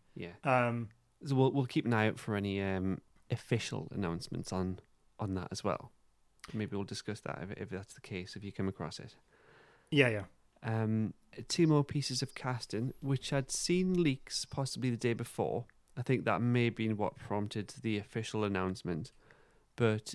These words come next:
Speaker 1: Gemma Redgrave is back as Kate Stewart.
Speaker 2: Yes, it, it, the impre-, I don't know whether you thought this, Rob, 'cause I know that there was another casting. I, I'll, I'll let you explain the, the
Speaker 1: Okay.
Speaker 2: other casting announcement. Are you under the impression that Unit's gonna play a much bigger role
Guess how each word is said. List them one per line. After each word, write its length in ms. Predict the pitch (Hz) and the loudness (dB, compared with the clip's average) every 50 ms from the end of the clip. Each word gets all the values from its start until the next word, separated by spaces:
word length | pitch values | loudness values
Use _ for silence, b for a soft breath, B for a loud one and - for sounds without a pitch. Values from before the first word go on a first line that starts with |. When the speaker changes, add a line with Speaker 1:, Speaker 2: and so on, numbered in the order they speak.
| - - | -12 -8
Speaker 1:
Gemma 300 | 131 - 123 113 110 107 | -2 2 4 4 4 2
Redgrave 560 | 101 95 107 107 107 - - 104 101 101 - | 2 0 0 -2 -2 -2 -2 0 0 0 -2
is 160 | - 104 98 | -2 -4 -4
back 420 | - - 101 95 - - - - - _ - | -4 -4 -4 -4 -4 -6 -14 -20 -18 _ -8
as 640 | 107 104 98 95 95 92 95 95 95 95 - - - - - | -4 -2 -2 0 0 0 0 -2 -2 -4 -6 -8 -10 -12 -12
Kate 260 | - - 120 113 - | -6 -4 -4 -2 -2
Stewart. 460 | - - - 110 95 98 135 - - - _ _ _ _ _ _ _ - B B B B B | -4 -4 -2 -2 -2 -2 -4 -8 -12 -20 _ _ _ _ _ _ _ -8 B B B B B
Speaker 2:
Yes, 580 | B 151 131 143 143 147 160 170 170 - - - - - | B 0 6 10 12 12 12 12 8 4 0 -2 -2 2
it, 240 | 160 151 151 - - - | 0 0 2 0 -6 -6
it, 140 | 202 - - - - - | -6 -6 -6 -14 -16 -2
the 160 | 226 165 180 196 | 8 10 10 10
impre-, 300 | 202 - 240 254 233 202 | 10 8 4 2 4 4
I 60 | 208 | 4
don't 200 | 202 - 240 240 | 6 6 6 6
know 100 | 240 247 | 6 6
whether 200 | 220 220 208 185 | 6 6 6 6
you 180 | 180 190 220 214 | 4 4 2 2
thought 200 | - - 208 202 | 2 0 0 0
this, 180 | 151 - - | 0 -4 0
Rob, 320 | - 131 113 107 104 110 - _ _ _ - | 0 0 0 0 -2 -4 -8 _ _ _ -2
'cause 160 | - 160 156 | 0 4 6
I 80 | 165 156 | 6 8
know 120 | 160 165 | 8 8
that 120 | 160 160 156 | 6 6 4
there 80 | 165 | 2
was 100 | 143 135 | 2 2
another 220 | 147 151 156 151 143 | 2 2 2 2 0
casting. 420 | - - 139 127 - - 135 135 - - - - - - | 0 0 -2 -2 -2 -4 -6 -8 -12 -14 -14 -14 -10 -4
I, 40 | 160 | -2
I'll, 360 | 143 147 156 147 151 165 - - - | 0 0 2 0 0 -2 -2 2 6
I'll 100 | 143 147 | 8 8
let 160 | 160 147 139 | 8 6 6
you 120 | 143 143 135 | 4 4 4
explain 420 | 113 - - - 139 123 113 110 113 | 4 2 -2 -2 -2 -2 -2 -2 -2
the, 160 | 117 117 117 | -2 -2 -2
the 100 | 113 - | 0 2
Speaker 1:
Okay. 100 | 127 120 | 2 2
Speaker 2:
other 100 | 92 113 | 2 0
casting 360 | - - - - - - 123 | -4 -10 -8 -8 -8 -8 -8
announcement. 440 | 113 110 110 104 104 - 113 107 - B B B B B B B B B B 135 B _ _ _ _ _ _ - - | -10 -10 -10 -10 -10 -10 -14 -14 -16 B B B B B B B B B B -18 B _ _ _ _ _ _ 8 12
Are 100 | 175 208 | 12 12
you 140 | 240 254 247 | 12 10 6
under 140 | 233 220 | 6 4
the 80 | 214 208 | 4 4
impression 300 | 208 180 - 185 175 - 170 | 4 4 4 4 4 6 4
that 120 | 160 160 | 4 4
Unit's 440 | 143 139 165 175 175 170 151 - - | 4 6 6 8 8 6 6 2 0
gonna 200 | - 147 127 123 | 0 0 0 0
play 240 | - - 135 123 123 | 0 -2 0 0 2
a 40 | 120 | 2
much 360 | 127 127 135 135 131 - - | 2 4 4 2 2 0 -2
bigger 220 | - 127 131 123 | -2 0 0 0
role 480 | 117 123 135 139 131 113 107 101 98 | 0 2 4 4 4 4 2 0 -4